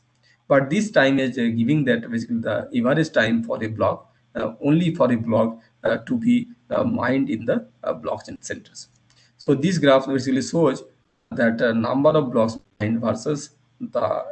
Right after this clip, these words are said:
average computational block, uh, in, uh, seconds. In a similar situation, so what we have done that,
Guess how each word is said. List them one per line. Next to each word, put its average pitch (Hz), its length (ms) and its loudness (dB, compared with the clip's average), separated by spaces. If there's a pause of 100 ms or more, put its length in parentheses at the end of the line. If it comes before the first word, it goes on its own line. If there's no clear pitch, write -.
(120)
average 147 320 2
computational 123 500 -2 (1800)
block, 107 300 0 (240)
uh, - 300 -4
in, - 280 -4 (180)
uh, - 80 -8
seconds. - 460 -14 (1400)
In 180 120 2
a 175 60 6
similar 185 360 4
situation, 123 540 0
so 131 240 0
what 117 220 4
we 123 120 2
have 113 180 2
done 131 240 2
that, - 260 -2